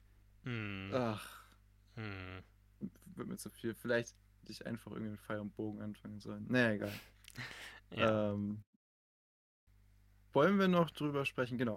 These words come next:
Speaker 2: also wir hatten uns überlegt, ähm, um es ein bisschen interessanter zu gestalten, dass wir uns auch Spiele nehmen von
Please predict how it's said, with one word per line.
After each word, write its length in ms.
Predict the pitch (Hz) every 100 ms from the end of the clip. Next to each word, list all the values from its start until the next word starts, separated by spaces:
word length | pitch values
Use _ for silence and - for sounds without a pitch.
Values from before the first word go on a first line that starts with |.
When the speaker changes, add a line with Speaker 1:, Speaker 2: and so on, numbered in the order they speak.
| -
Speaker 2:
also 360 | 123 120 117 -
wir 200 | - 135
hatten 240 | 156 -
uns 220 | 156 147 131
überlegt, 600 | 117 107 110 156 175 - _ - _ _ _ _ _ _ _ _
ähm, 440 | 110 110 107 107 107
um 80 | 120
es 100 | 110
ein 80 | 117
bisschen 220 | 127 123
interessanter 320 | 110 107 117
zu 180 | 104 -
gestalten, 680 | - - 101 101 127 131 151 - - _
dass 320 | 113 - -
wir 200 | 143 160
uns 180 | 131 120
auch 160 | - 110
Spiele 540 | - - 147 143 123
nehmen 540 | 113 110 110 117 117 120
von 600 | - 107 104 101 101 104